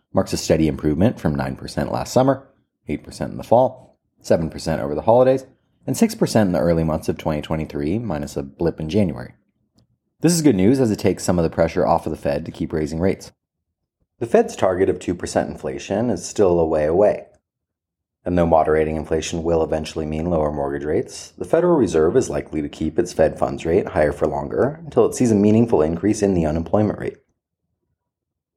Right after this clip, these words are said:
Jobless claims and the Fed funds rate should correlate, but over the past year they have not.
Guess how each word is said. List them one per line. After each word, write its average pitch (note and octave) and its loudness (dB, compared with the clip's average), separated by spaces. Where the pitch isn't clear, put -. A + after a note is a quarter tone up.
Jobless F2+ 2
claims F2 -2
and G#2 -2
the E2 -4
Fed D#2+ -2
funds D2 -6
rate F#2 0
should D#2+ -2
correlate, D#2 -2
but A#2+ 0
over C#3+ 4
the C#3 0
past F2 0
year E2 2
they G2 6
have F2 2
not. A2+ 0